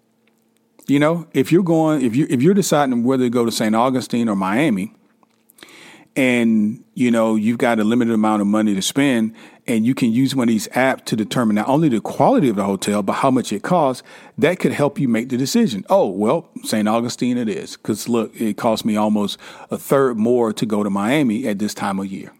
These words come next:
The power of information, okay? Now, um, so those are three apps that I use. Uh, well,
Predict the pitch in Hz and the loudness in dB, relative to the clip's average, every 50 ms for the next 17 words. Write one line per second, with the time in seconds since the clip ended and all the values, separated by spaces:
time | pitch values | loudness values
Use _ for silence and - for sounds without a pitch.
0 | _ _ _ _ _ _ _ _ _ _ _ _ _ _ _ _ _ - - - | _ _ _ _ _ _ _ _ _ _ _ _ _ _ _ _ _ -20 -20 -20
1 | - _ - 113 - - - 87 92 101 107 110 104 104 110 110 - - 147 156 | -8 _ -4 -2 -2 -2 -2 -2 0 2 2 0 2 0 -2 -2 -2 -2 0 0
2 | 175 165 - - 76 71 - _ _ _ _ _ _ _ - - - 139 160 156 | 0 0 -2 -4 -8 -12 -18 _ _ _ _ _ _ _ -8 -2 0 0 0 0
3 | - - _ _ _ _ - - - - - - - - - - _ 156 160 160 | -4 -12 _ _ _ _ -20 -20 -20 -18 -18 -20 -20 -20 -20 -8 _ 0 2 2
4 | 139 101 90 - - - - - - - - - - - 139 143 139 135 135 131 | 2 2 -2 -6 -10 -18 -20 -20 -20 -20 -20 -6 0 2 4 4 4 4 2 0
5 | 123 120 120 - - - 180 170 190 214 220 208 202 160 147 127 123 117 110 113 | 0 -2 -4 -6 0 0 2 4 4 4 4 2 2 2 2 2 4 2 2 0
6 | 127 - - - - - 175 180 156 139 123 113 123 - - 127 107 107 104 104 | -2 -8 -16 -10 -2 2 2 4 4 4 2 2 -2 -2 -2 -2 0 0 0 0
7 | 101 101 101 98 104 101 - - - - 107 101 104 104 101 98 98 - - - | 0 0 0 -2 -2 -4 -4 -6 -6 -4 -4 -2 -2 -2 -4 -4 -6 -10 -10 0
8 | - 151 143 127 120 113 | 2 2 4 4 0 -2